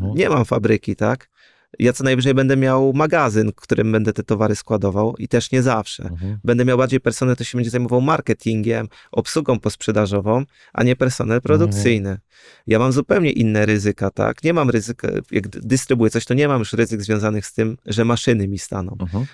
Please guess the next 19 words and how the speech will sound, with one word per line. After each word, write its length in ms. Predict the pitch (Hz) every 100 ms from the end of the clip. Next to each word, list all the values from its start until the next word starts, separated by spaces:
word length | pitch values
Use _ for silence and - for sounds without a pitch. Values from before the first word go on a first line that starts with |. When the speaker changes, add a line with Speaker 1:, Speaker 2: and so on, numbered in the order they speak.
| -
Speaker 1:
że, 460 | 92 113 113 117 120
mm, 380 | - 110 107 110
mam 160 | 123
problemy 420 | 123 127 120 120
z 40 | 117
zaopatrzeniem, 800 | 113 117 117 - - 104 98 101 - _ _
prawda? 440 | 107 95 165 202 - _ - -
E, 200 | 120 113
Speaker 2:
Tak, 60 |
tak, 120 | 175
znaczy 220 | 120 120 127
tu 140 | 151
sprzedaż 380 | - 139 139 120
i 60 |
tu 80 | 135
sprzedaż, 500 | 131 - 107 95 113
w 20 |
Speaker 1:
Tak. 160 | - 113
Speaker 2:
sensie 280 | 113 107